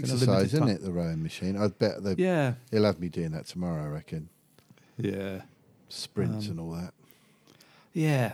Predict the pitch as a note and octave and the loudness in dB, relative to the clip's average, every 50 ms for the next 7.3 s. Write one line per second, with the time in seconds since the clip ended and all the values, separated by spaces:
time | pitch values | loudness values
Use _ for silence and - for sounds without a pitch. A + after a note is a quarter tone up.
0 | - - - D#3 C3+ - D3+ C#3+ B2+ C#3 C3+ B2+ A#2+ B2+ C3 C3 C3 B2+ C3 A#2+ | -6 -8 -4 -4 -2 2 2 2 4 4 4 4 6 4 4 4 4 4 4 2
1 | A2 G#2 - A2 G#2 G#2 G2+ - B2 - A#2+ G#2 G#2+ A#2 A#2 A#2+ - A2 - - | 0 -2 -2 -2 -2 -2 -2 -4 -2 -2 -2 0 0 -2 -2 -2 -6 -8 -6 -6
2 | G2+ G2+ G2+ G#2 G2+ G2+ - A#2 G#2+ G#2+ G#2+ - - - A#2 A2 G#2+ G#2+ - - | -6 -6 -4 -6 -6 -6 -4 -4 -4 -4 -4 -6 -4 -4 -2 0 -2 -2 0 0
3 | A#2 A#2 A2+ G#2+ - - - D#3 D3 D3 C#3 C3 C#3 B2 C3 B2 A#2 G#2 G#2 G2+ | 0 0 0 -2 -4 0 2 4 4 4 4 2 2 4 4 2 2 0 -4 -6
4 | - - - - D#3+ C#3+ C3+ C3 B2 - - B2+ - - C3+ B2 - - - G2+ | -10 -10 -6 -2 0 0 2 0 -2 -4 -6 -10 -4 -2 -2 0 -2 -2 -6 -6
5 | G2 G2+ G#2 A2+ A#2 A#2 B2 B2 B2+ - - G2+ G2 G2 G#2+ G#2 G#2+ - - A2+ | -6 -4 -2 -2 0 2 2 2 2 0 -2 -4 -4 -4 -4 -6 -6 -6 -4 -4
6 | A2+ A#2 - C3 A#2+ A2+ - - C3+ B2 A#2+ A2+ G#2+ A2+ G#2+ A#2 A2+ A2+ A2+ G#2+ | -2 0 2 4 2 2 2 0 0 2 2 2 0 -2 -2 -2 -2 -2 -4 -6
7 | G#2 F#2 - F#2 F#2 | -6 -6 -6 -8 -8